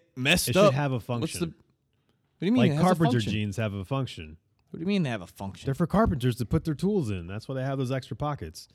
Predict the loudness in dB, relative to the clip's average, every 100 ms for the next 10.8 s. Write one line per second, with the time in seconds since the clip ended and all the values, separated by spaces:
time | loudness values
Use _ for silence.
0 | _ -4 -2 -2 -4 0 0 -2 -4 -4
1 | -4 -8 _ _ _ _ -4 -4 -4 -14
2 | -20 _ _ _ _ _ _ _ _ _
3 | _ _ -20 _ _ _ _ _ _ -20
4 | _ _ -12 -10 -6 2 2 2 0 2
5 | 4 4 2 -2 -2 0 2 0 0 0
6 | 0 0 0 2 2 2 -2 -6 -16 -20
7 | _ _ -10 -6 -4 -4 -6 -2 0 2
8 | 0 2 2 2 -4 -4 -4 -2 -2 -4
9 | -2 0 -2 -2 -2 -2 -6 -18 _ -2
10 | 2 4 6 6 6 4 2 0